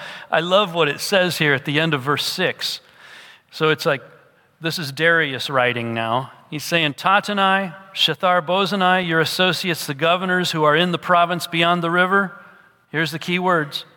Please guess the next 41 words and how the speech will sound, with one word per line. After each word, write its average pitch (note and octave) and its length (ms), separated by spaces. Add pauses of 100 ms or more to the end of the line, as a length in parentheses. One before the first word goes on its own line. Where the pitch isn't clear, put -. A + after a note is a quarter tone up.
(580)
"keep E3+ 300
away." D3+ 600
<laughs> - 40 (520)
It - 600
kinda G#3 180
reminds D#3+ 440
me D3+ 80
of C3+ 60
the C#3 120
old C#3+ 200
Russian C#3+ 340
proverb, A#2+ 560
"God C#3 280
bless D3 320
the F#3 100
Tsar D#3+ 540 (640)
and B2 180
keep - 280
him A#2 200
far A#2+ 360
from A2+ 340
us," - 440 (600)
right? D#3 240 (1300)
Keep B3 240
away. C#4+ 480 (880)
Sometimes B3+ 460
the G3 60
best A3+ 380
thing B3+ 220
that G3+ 100
a G3 60
government A#3 460
can A3 160
do A#3+ 320
is C#3 180
just F#3 200
stay A3 260
out A3+ 180
of A3 60
the A3+ 80
way. A#3+ 400